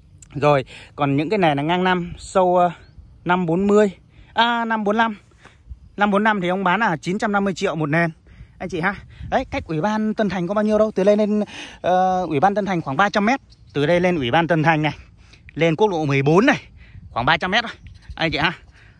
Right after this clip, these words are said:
Đó, đó. Ừ. Anh chị nào mà đầu tư mình mua hết được bảy nền thì tuyệt vời, anh chị ha. Đó, đó là hạ tầng thì nó đi mốc rồi, mình không có gì phải sợ nữa rồi,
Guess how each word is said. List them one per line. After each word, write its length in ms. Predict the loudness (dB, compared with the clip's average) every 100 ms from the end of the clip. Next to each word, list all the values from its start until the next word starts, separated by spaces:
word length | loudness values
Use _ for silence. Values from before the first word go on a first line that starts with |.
| -6
Đó, 140 | -4 -4 _ _ -20 -16
đó. 140 | -8 -8 -8 -20 -20 -20 -16 -14 -10 -12 -12 -14
Ừ. 60 | -12 -12 -16 -20 -20 -20 -20 -20 _ _ -20 -20 -20 -20 _ _ _ _ _ _ -20 _ _ _ _ -20 -20 -20 _ -20 -20 -20 -20 -20 -20 _
Anh 100 | -12
chị 160 | -10 -6
nào 160 | -4 -4
mà 280 | -2 -4 -4 -4
đầu 140 | -6 -4
tư 220 | -2 -2
mình 220 | -2 -2
mua 120 | 0 0
hết 160 | -2
được 140 | -4 -6
bảy 160 | -4
nền 220 | -2 -2
thì 80 | -4 -10 -12
tuyệt 120 | -6
vời, 200 | -2 -2 -6 -18 -20 -18
anh 100 | -12
chị 120 | -10 -8
ha. 120 | -8 -10 -20 -20 -16
Đó, 160 | -12 -10
đó 200 | -8 -6
là 100 | -6 -8
hạ 80 | -6
tầng 160 | -6 -6 -8
thì 100 | -8
nó 100 | -4
đi 140 | 0
mốc 200 | 0 0
rồi, 120 | -4 -6 -12 -20 -14
mình 100 | -8
không 100 | -6
có 60 | -6
gì 100 | -8
phải 120 | -6
sợ 240 | -4 -4
nữa 80 | -6
rồi, 160 | -12